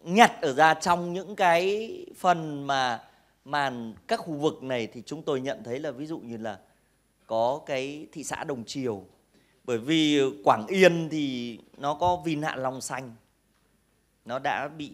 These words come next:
rầm rộ và bị phát triển một thời gian rồi. Hiểu không ạ? Đó, thì khi đó thì nó còn là thị xã, nó còn về thị xã, về Đông Triều. Đó. Thì phần hai là với Đông Triều. Thì bao giờ vậy?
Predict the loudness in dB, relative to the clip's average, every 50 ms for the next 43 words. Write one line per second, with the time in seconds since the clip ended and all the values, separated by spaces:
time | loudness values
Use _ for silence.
0 | -14 -18 -12 -6 -4 -4 -4 -2 -2 0 0 0 -2 -6 -12 -10 -8 -8 -6 -6
1 | -8 -10 -12 -16 -18 -20 _ -20 -18 -12 -10 -8 -8 -8 -10 -12 -16 -18 -18 -16
2 | -14 -14 -12 -12 -12 -14 -14 -16 -20 -20 -20 -20 _ _ _ _ _ _ _ _
3 | _ _ _ _ _ _ _ -6 -4 -2 -2 -2 -4 -4 -10 _ _ _ _ _
4 | _ _ _ -10 -8 -6 -6 -8 -10 -12 -20 _ _ _ -14 -14 -12 -10 -10 -12
5 | -12 -14 -18 _ _ _ _ _ _ _ _ _ _ _ -16 -10 -4 0 0 2
6 | 2 0 -2 -6 -10 -8 -8 -8 -4 -4 -2 -2 -2 -6 -8 -10 -10 -10 -12 -14
7 | _ _ _ _ _ _ _ -18 -14 -14 -14 -14 -14 -18 -18 -14 -10 -10 -10 -10
8 | -10 -12 -12 -6 -4 -4 -4 -2 -4 -8 -8 -10 -12 -20 -18 -16 -16 -14 -14 -14
9 | -14 -10 -10 -10 -10 -10 -12 -14 -16 -16 -16 -16 -16 _ _ _ _ _ _ _
10 | _ _ _ _ _ _ _ _ _ _ _ _ -20 -20 _ _ _ _ _ _
11 | _ _ _ -20 -14 -6 -2 -2 -2 -2 -2 -4 -2 -2 -2 -2 -4 -4 -6 -4
12 | -4 -6 -6 -6 -10 -6 -6 -8 -8 -8 _ _ _ _ _ _ _ _ _ _
13 | _ _ _ _ -4 -2 -2 0 4 8 10 10 10 10 10 8 8 8 6 4
14 | 2 0 0